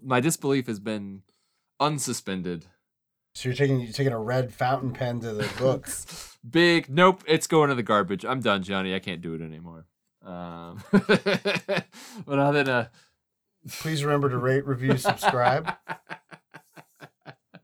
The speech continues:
Speaker 1: It's the last episode, so, you know, it's not gonna do us any good for the future, but, you know, maybe tell your
Speaker 2: Oh,
Speaker 1: friends.
Speaker 2: shit.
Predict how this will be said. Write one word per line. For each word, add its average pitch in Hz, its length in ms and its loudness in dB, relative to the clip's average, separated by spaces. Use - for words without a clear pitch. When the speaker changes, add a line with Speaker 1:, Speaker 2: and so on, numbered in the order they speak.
Speaker 1:
It's 226 640 -6
the 165 80 -8
last 202 300 6
episode, 127 560 0
so, 139 120 -6
you 139 160 0
know, 117 420 -2
it's 127 120 -16
not 151 140 0
gonna 139 140 0
do 151 140 -4
us 147 120 -4
any 147 140 -4
good 147 180 -6
for 135 80 -8
the 117 80 -8
future, 165 460 -4
but, 98 140 -14
you 107 160 -12
know, 90 140 -10
maybe 127 240 -8
tell 131 180 -6
your 123 120 2
Speaker 2:
Oh, 127 140 4
Speaker 1:
friends. 117 80 -2
Speaker 2:
shit. 185 960 0